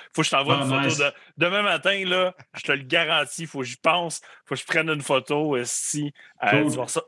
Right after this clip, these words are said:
Speaker 1: tu vas recevoir de quoi à six heures le matin demain.
Speaker 2: OK, parfait. Envoie-moi ça,
Speaker 1: <laughs>
Speaker 2: définitivement. Pa-, parce que c'est ça. Tu sais, l'histoire de la chasse-galerie, ça part de, de Gatineau. Fait, fait que sûrement que oui, pour vous, ça a comme fait, « Wow, c'est, c'est merveilleux. »
Speaker 1: Ben, tu
Speaker 2: Mais,
Speaker 1: sais,
Speaker 2: euh,
Speaker 1: j'en ai, j'en ai parlé, là, je l'adore, cette
Speaker 2: Ouais.
Speaker 1: chanson-là. Elle me fait quelque chose, là.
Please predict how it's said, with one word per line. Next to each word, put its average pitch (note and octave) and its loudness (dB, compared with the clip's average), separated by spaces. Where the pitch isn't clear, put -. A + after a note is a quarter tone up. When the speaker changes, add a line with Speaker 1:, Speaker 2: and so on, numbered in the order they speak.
Speaker 1:
tu - -8
vas D3+ 2
recevoir D#3+ -2
de D#3 0
quoi D#3+ 0
à - -6
six C3+ -4
heures C#3 4
le B2+ -2
matin A#2+ -6
demain. G2 -16
Speaker 2:
OK, B2 0
parfait. C#3 -2
Envoie-moi C#3 2
ça, D3+ 0
Speaker 1:
<laughs> - -4
Speaker 2:
définitivement. C#3 0
Pa-, C#3 0
parce C#3+ -2
que E3 0
c'est C3+ -2
ça. F3+ 4
Tu - -10
sais, F#3 0
l'histoire F3 4
de E3 2
la C3+ 2
chasse-galerie, C3+ 0
ça A#2+ -6
part C#3 0
de, G2 -2
de G#2+ -2
Gatineau. A#2 2
Fait, A#2 4
fait A2+ 0
que A#2 -8
sûrement B2 2
que - 0
oui, B2+ 4
pour C3+ 2
vous, A2+ -2
ça A#2 2
a G2+ 2
comme A2 -4
fait, « G#2+ -4
Wow, A2+ 2
c'est, G2 -6
c'est - -4
merveilleux. » A2+ 0
Speaker 1:
Ben, D#3 2
tu D3 -4
Speaker 2:
Mais, C#3 -2
Speaker 1:
sais, A#2 6
Speaker 2:
euh, D#3 0
Speaker 1:
j'en C3 -2
ai, C#3 0
j'en C3 0
ai B2 0
parlé, A#2 -2
là, A#2+ -4
je A2 -4
l'adore, A2 0
cette A2+ 6
Speaker 2:
Ouais. A#2+ 4
Speaker 1:
chanson-là. C3 0
Elle C3 -4
me B2 -10
fait C#3 0
quelque - -4
chose, C3 -4
là. A#2+ -4